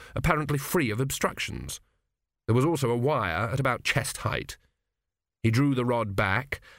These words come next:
affixed a small hook to the end, sent it back, caught the wire, and tugged. There came the dull smack of a crossbow bolt hitting old plaster. A lump of clay on the end of the same rod, pushed gently across the floor,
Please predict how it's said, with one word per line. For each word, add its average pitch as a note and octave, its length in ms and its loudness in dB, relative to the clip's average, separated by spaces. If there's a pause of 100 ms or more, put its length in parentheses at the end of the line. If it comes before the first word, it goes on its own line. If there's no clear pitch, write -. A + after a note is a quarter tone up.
affixed - 380 0
a C#3 60 2
small D#3+ 320 2
hook C#3+ 240 0
to B2+ 100 0
the A2+ 140 2
end, G#2+ 280 -2 (240)
sent F#3 280 2
it A2+ 100 -2
back, A2 380 0
caught F#3 220 2
the A2+ 60 2
wire, G#2 320 0 (160)
and C#3+ 160 0
tugged. - 440 -4 (1600)
There A2+ 100 2
came A#2+ 280 2
the A2+ 80 0
dull A#2 240 0
smack A#2 340 0
of A2 80 0
a A2 40 -2
crossbow G2 440 0
bolt G2 400 -2 (300)
hitting A2 340 2
old G#2 320 0
plaster. F#2+ 560 -4 (960)
A A#2 80 2
lump D3+ 240 0
of D3 180 -2
clay C3 260 2
on A2 120 2
the B2+ 100 2
end B2+ 140 0
of A#2 80 0
the B2 60 0
same C3+ 340 -2
rod, F#2+ 240 -2 (240)
pushed - 320 0
gently D#3+ 340 2
across C#3 300 -2
the A#2 80 -2
floor, G#2+ 420 0